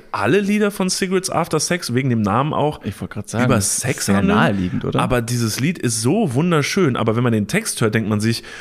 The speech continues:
Speaker 1: äh, ähm, das ist ja relativ, also relativ direkt.
Speaker 2: Okay,
Speaker 1: Also
Speaker 2: kann, hast du vielleicht eine Zeile da, aus, einen Ausschnitt aus diesem
Speaker 1: Ja,
Speaker 2: aus dem
Speaker 1: also
Speaker 2: Lied?
Speaker 1: so ähnlich wie, äh, irgendwie, also es wird auf jeden Fall auch über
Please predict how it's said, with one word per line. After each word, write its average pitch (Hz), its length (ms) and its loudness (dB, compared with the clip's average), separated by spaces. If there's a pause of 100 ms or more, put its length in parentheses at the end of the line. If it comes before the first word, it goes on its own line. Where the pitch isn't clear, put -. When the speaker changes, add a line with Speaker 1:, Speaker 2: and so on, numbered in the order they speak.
(120)
Speaker 1:
äh, 139 340 0 (840)
ähm, 117 460 2 (300)
das 127 200 -2
ist 120 140 -4
ja 110 160 4
relativ, 110 560 0 (200)
also 95 200 0
relativ 104 420 -2
direkt. - 640 -4 (220)
Speaker 2:
Okay, 120 460 0
Speaker 1:
Also 113 160 0
Speaker 2:
kann, 104 240 4
hast 143 160 0
du 156 60 -4
vielleicht 143 280 -2
eine 123 140 0
Zeile 131 400 0
da, 110 440 -2
aus, - 260 -6
einen 117 80 -2
Ausschnitt 127 400 -2
aus 127 200 -4
diesem 127 440 -4
Speaker 1:
Ja, 107 180 2
Speaker 2:
aus 101 40 2
dem 90 40 2
Speaker 1:
also 101 160 0
Speaker 2:
Lied? 98 80 -4
Speaker 1:
so 110 100 0
ähnlich 113 320 0
wie, 110 260 2
äh, 98 420 0 (1300)
irgendwie, 98 640 0 (300)
also 104 160 0
es 98 200 -2
wird 143 120 2
auf 127 100 0
jeden 135 140 2
Fall 135 120 0
auch 113 100 0
über 107 320 -2